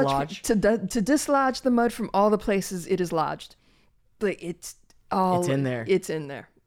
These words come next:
Speaker 2: And you need the high pressure to get it out. <laughs>
Speaker 1: Wow.
Speaker 2: But refreshing.
Speaker 1: Very refreshing.
Speaker 2: Very refreshing.
Speaker 1: Like
Speaker 2: And
Speaker 1: a slimy weighted blanket.
Speaker 2: Yes.
Speaker 1: Mm.
Speaker 2: It is. But then, like, you get in the jacuzzi afterwards and you soak in mineral water and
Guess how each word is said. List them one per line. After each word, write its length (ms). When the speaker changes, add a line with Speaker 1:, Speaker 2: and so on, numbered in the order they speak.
Speaker 2:
And 180
you 120
need 260
the 100
high 180
pressure 360
to 100
get 160
it 100
out. 220
<laughs> 140
Speaker 1:
Wow. 400
Speaker 2:
But 380
refreshing. 680
Speaker 1:
Very 220
refreshing. 600
Speaker 2:
Very 240
refreshing. 640
Speaker 1:
Like 120
Speaker 2:
And 80
Speaker 1:
a 40
slimy 480
weighted 360
blanket. 340
Speaker 2:
Yes. 640
Speaker 1:
Mm. 360
Speaker 2:
It 120
is. 360
But 160
then, 160
like, 160
you 80
get 160
in 80
the 80
jacuzzi 420
afterwards 460
and 100
you 60
soak 320
in 160
mineral 280
water 360
and 220